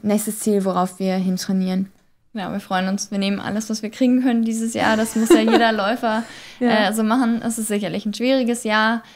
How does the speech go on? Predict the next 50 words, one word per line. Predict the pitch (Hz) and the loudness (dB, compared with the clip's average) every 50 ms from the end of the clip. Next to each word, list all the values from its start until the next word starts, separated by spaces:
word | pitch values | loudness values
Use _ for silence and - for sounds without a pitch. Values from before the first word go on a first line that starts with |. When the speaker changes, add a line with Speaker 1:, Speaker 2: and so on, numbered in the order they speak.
| - _ - | -20 _ -6
Speaker 2:
ähm, | - 196 202 202 196 208 | -4 -2 0 0 -2 -4
für | - - 202 190 - | -4 -6 -6 -4 -2
alle | - - 196 202 220 | 0 0 0 0 -2
Sportler, | 214 - - 180 208 - 214 196 196 214 208 226 - | -4 -4 -6 -6 -4 -2 -2 -2 -2 -4 -6 -8 -8
inklusive | - 196 220 214 220 208 202 202 196 196 202 196 | -4 -4 -2 -2 -2 -2 -2 -2 -2 -2 -2 -4
die | 196 190 | -2 -2
Laufsportler, | 190 185 185 208 208 - - - 117 147 - 180 180 202 - - - - - _ _ | 0 0 0 -2 -4 -6 -6 -4 -4 -4 -2 -4 -4 -4 -6 -8 -16 -20 -20 _ _
weil | - 190 202 | -2 0 2
man, | 214 196 165 - - - - - - | 2 0 0 -2 -6 -12 -14 -12 -10
die, | 220 - 226 220 220 | -4 -2 -2 -2 -2
das | - - 214 220 - - | -4 -6 -6 -6 -4 0
mit | 247 240 | 2 2
dem | 233 226 220 | 2 2 2
Ziel | - 277 262 269 240 | 2 2 2 2 2
setzen | 240 233 233 - - - | 2 0 -2 -4 -8 -8
ist | 233 226 | -8 -4
eben, | - - 226 226 | -2 0 0 2
eben, | 202 123 214 226 | 2 2 0 0
ist | - 226 - - - | 0 -2 -6 -6 -4
halt | 247 208 - - | -4 -4 -2 0
alles | - 208 233 | 0 0 0
ein | 226 240 | 0 0
bisschen | 240 240 226 | 0 -2 -2
schwammig. | 220 - 185 165 165 196 196 | -2 -2 -2 -2 -2 -4 -4
Es | 202 196 | -6 -6
ist | 202 208 - - | -6 -4 0 2
alles | - 247 269 269 277 | 2 2 2 2 0
aktuell | - - 226 - 226 - - 208 214 214 - | 0 -2 0 0 0 2 2 2 2 2 0
unter | 220 214 220 202 | 0 -2 -2 -2
Speaker 3:
Mhm. | 214 | 0
Speaker 2:
Vorbehalt | 190 196 233 240 262 269 269 269 269 285 302 294 - - - - - - - - | 2 2 2 2 2 2 0 0 0 -2 -2 -6 -10 -16 -20 -20 -20 -20 -20 -8
und | - 226 233 233 226 | -2 0 0 2 2
so | 240 240 226 - - | 0 -4 -6 -6 -4
ganz | - 240 262 277 269 269 | -2 0 2 2 0 0
sicher | 285 269 269 254 226 | 0 0 0 0 0
wissen | 247 254 262 254 | 0 0 0 0
wir | 240 233 208 - | 0 0 0 2
auch | 233 | 2
nicht, | 233 254 254 254 - | 2 0 0 -2 -4
wie | - 208 | -4 -4
das | 202 208 208 | -2 -2 0
nächstes | 233 233 254 240 - 202 | 0 0 0 -2 -4 -6
Jahr | - 175 - | -6 -6 -4
weitergehen | - - - - - - - - 175 196 196 | -4 -6 -6 -8 -10 -8 -8 -6 -6 -4 -4
wird | 202 208 208 - | -4 -4 -4 -6
mit | 185 185 190 202 - - - - - - - - _ | -6 -6 -6 -6 -8 -14 -18 -20 -20 -20 -20 -14 _
Marathonlaufen | - 196 170 151 208 - 208 196 185 175 170 196 - 208 - | -2 0 0 0 0 -2 -4 -2 -2 -2 -2 -4 -4 -6 -8
und | - 202 - | -8 -8 -6
Co. | - 208 202 196 | -4 -4 -2 -2
Also, | 190 - - 185 190 202 202 202 | -2 -2 -4 -2 0 0 0 0